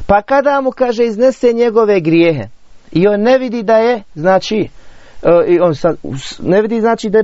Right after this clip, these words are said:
ima ide ikakvog vida, u-, u-, vidika nekog uspjeha, nego, znači, samo shvati da je propao u potpunosti, ka Allah Đelešanu će u tom trenutku kazati: „Ja sam te grijehe sakrio od ljudi na dunjaluku, a danas ti ih praštam.”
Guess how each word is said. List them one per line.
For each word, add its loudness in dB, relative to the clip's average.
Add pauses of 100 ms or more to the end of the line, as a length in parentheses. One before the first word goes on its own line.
(140)
ima 2 (140)
ide -4
ikakvog -2
vida, -2
u-, -12
u-, 2
vidika 2
nekog 0
uspjeha, -2
nego, -4
znači, -4
samo 0
shvati -4
da 2
je 2
propao -2
u -8
potpunosti, -4 (400)
ka 2
Allah 0
Đelešanu 0
će -2
u 2
tom 0
trenutku 0
kazati: 0 (420)
„Ja 0
sam -8
te 0
grijehe 2
sakrio -2
od 0
ljudi 2
na 2
dunjaluku, 0 (380)
a 2
danas -2
ti 2
ih 0
praštam.” 0